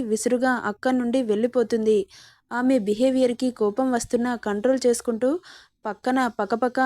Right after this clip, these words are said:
నవ్వుకుంటూ కావాలని కాలు పెట్టిన సీనియర్‌ని షార్ప్‌గా చూస్తూ దగ్గరికి వస్తుంటే, "ఆ చూపేంట్రా? నువ్వేమైనా ఈ కాలేజ్ హీరో అనుకుంటున్నావా?"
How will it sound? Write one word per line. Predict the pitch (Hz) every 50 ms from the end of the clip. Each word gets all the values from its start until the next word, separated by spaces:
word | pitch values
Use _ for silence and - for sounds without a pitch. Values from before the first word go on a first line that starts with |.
| 254
నవ్వుకుంటూ | 233 220 208 214 247 240 - 247 233 220 269 262 254 -
కావాలని | 220 202 208 220 247 247 247 240 240 254 247
కాలు | - 220 190 202 233 254
పెట్టిన | 254 254 226 220 240 233 233 233
సీనియర్‌ని | 220 - - 214 214 220 240 254 247 226 233 247 233
షార్ప్‌గా | - - 220 196 196 214 220 - 262 254 269
చూస్తూ | 254 - 247 240 233 - 247 262 311 359 - -
దగ్గరికి | - - - 247 262 247 262
వస్తుంటే, | 247 247 240 - 254 240 226 254 262 302 339 349 _ _ _ _ _ -
"ఆ | 226 226
చూపేంట్రా? | 226 - - 247 254 - 294 269 247 - 226 226 262 320 359 359 _ _ _ _ _ _ _ _ -
నువ్వేమైనా | 226 226 233 247 247 247 254 247 254 254 247 - -
ఈ | 226 226 226
కాలేజ్ | - 208 208 220 254 254 240 -
హీరో | - 226 214 226 254 262
అనుకుంటున్నావా?" | 277 262 247 220 226 208 196 196 196 190 190 196 220 254